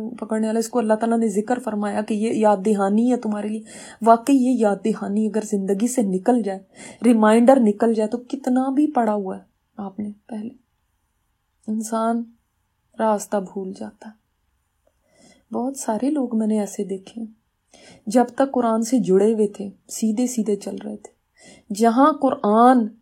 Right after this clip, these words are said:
का सीखना, समझना उनकी जिंदगियों से निकला, believe me, मैंने अपनी इन आंखों से देखे हैं, वो फिर वो पुराने तरीकों पे चले गए,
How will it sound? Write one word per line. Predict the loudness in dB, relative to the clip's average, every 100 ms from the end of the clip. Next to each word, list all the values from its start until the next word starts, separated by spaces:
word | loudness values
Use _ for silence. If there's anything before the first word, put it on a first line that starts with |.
| _ _
का | 0
सीखना, | 0 0 -2 0 0 2
समझना | 2 0 2 4 6 4 4
उनकी | 2 0 0
जिंदगियों | 2 2 2 2 2
से | 4
निकला, | 4 4 2 4 4 2 -4 _ _ _ _ _ _ _ _
believe | 6 10 12 12 12
me, | 6 2 -2 -4
मैंने | 0 2
अपनी | 2 2 2
इन | 2
आंखों | 2 0 -2
से | -2 0
देखे | -2 -4 -8
हैं, | -12 -12 _ _ _ _ _ _ _ _ _ _
वो | -8 -2
फिर | 0 0
वो | 0
पुराने | 0 0 2 2
तरीकों | 0 -2 -2 -4 -4
पे | -6
चले | -6 -8 -10
गए, | -12